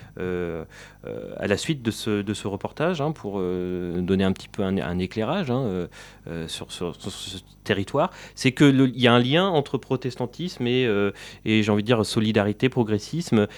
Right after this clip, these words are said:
et, euh, et finalement ce qui constitue, euh, la, bah, la gauche, quoi, sociale,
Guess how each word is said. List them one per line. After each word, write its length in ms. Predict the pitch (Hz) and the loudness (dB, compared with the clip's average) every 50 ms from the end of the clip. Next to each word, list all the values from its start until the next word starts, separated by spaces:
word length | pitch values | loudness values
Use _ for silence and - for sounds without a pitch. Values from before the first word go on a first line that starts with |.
| - - - | -16 -6 0
et, 260 | - 117 131 143 143 131 | 4 4 6 8 8 8
euh, 640 | 104 98 98 98 98 95 92 92 90 90 90 85 85 | 8 8 6 6 6 6 6 4 4 4 4 4 2
et 60 | 95 | 0
finalement 420 | - - - 104 101 101 110 135 151 | 0 0 2 4 6 6 6 6 4
ce 80 | - | 2
qui 120 | - - 110 | -2 -8 -6
constitue, 720 | - - 117 - - - 113 107 - - 156 165 175 165 | -2 0 -2 0 2 0 0 0 0 -2 0 2 4 6
euh, 480 | 135 113 104 101 95 92 95 95 95 95 | 6 8 8 8 6 6 6 6 6 6
la, 240 | 95 95 85 69 | 4 4 4 4
bah, 240 | 76 80 - 90 85 | 2 2 2 2 4
la 160 | 87 92 98 | 6 4 6
gauche, 240 | 104 151 190 208 - | 6 6 4 4 2
quoi, 180 | - 101 98 104 | -4 -6 -6 -6
sociale, 480 | - - 107 - - 135 156 208 202 | -6 -10 -12 -10 -8 -6 -6 -6 -6